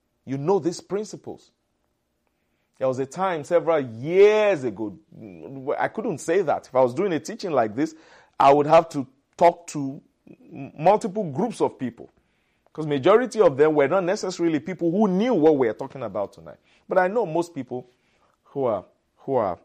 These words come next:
uh, studying with us understand the place of diligence. And I just encourage you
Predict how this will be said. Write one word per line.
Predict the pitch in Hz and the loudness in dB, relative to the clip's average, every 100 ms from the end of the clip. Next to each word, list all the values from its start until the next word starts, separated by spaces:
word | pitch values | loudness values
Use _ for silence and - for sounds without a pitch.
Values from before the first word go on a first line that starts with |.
| _ | _
uh, | 95 82 78 _ _ | -8 -8 -12 _ _
studying | - - 160 151 156 | -20 2 2 2 -2
with | 107 | 0
us | 123 131 - _ _ _ _ _ _ _ | 2 2 -2 _ _ _ _ _ _ _
understand | 185 180 170 202 208 208 - _ _ | -2 0 -2 -4 -8 -8 -18 _ _
the | 131 | -20
place | - 147 135 | -12 -10 -10
of | 92 | -12
diligence. | 110 110 113 143 165 _ _ _ _ _ _ _ _ _ _ - | -12 -14 -14 -18 -20 _ _ _ _ _ _ _ _ _ _ 0
And | |
I | 135 135 | 0 2
just | 165 - | -4 -8
encourage | 131 123 165 165 170 117 | -14 -10 -4 -2 -2 -6
you | 113 123 | -10 -12